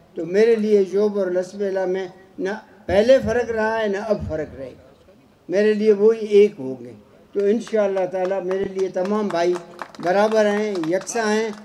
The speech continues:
कभी भी वो फ़र्क नहीं रहेगा, इम्तियाजी सलूक नहीं रहेगा। लेकिन सिर्फ दोस्तों से ये गुजारिश करूँगा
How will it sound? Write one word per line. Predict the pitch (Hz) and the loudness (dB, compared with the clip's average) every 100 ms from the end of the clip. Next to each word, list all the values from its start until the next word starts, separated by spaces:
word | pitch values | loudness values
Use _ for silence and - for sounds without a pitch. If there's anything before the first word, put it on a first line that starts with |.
| - - - - - | -20 -20 -20 -8 -2
कभी | 202 240 262 | 0 2 2
भी | 247 233 | 0 -2
वो | 208 190 | 0 0
फ़र्क | 165 180 180 | -4 -6 -6
नहीं | 196 202 202 | -4 -2 0
रहेगा, | 202 202 202 | -2 -2 -2
इम्तियाजी | 196 185 190 185 170 175 | -2 -4 -4 -4 -4 -8
सलूक | - 175 196 202 | -10 -8 -8 -4
नहीं | 202 202 | -2 -2
रहेगा। | 185 185 185 185 180 - _ _ | -2 -2 -4 -6 -10 -18 _ _
लेकिन | 160 180 185 175 | -6 -6 -4 -4
सिर्फ | - 254 220 | 0 0 0
दोस्तों | 196 208 208 202 | -2 -2 -2 -8
से | 175 | -4
ये | 180 180 | -2 -4
गुजारिश | 165 175 180 170 160 | -4 -6 -6 -6 -8
करूँगा | - 180 180 175 | -6 -6 -4 -6